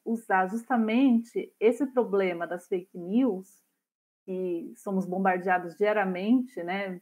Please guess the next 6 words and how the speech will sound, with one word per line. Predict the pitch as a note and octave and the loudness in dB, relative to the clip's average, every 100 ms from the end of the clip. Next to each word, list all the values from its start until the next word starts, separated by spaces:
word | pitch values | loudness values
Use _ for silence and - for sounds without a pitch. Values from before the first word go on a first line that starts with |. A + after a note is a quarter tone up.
| _ | _
principalmente | G#3+ - G3 G3 G3 | -6 -4 -6 -6 -6
nas | F3+ G3 | -8 -6
redes | F3+ - | -8 -8
sociais, | F3+ - D#3+ E3 G#3 A3+ A3+ | -16 -12 -8 -4 0 -2 -2
com | - F3 | -10 -4
várias, | F#3 F#3+ F3+ | 0 0 -2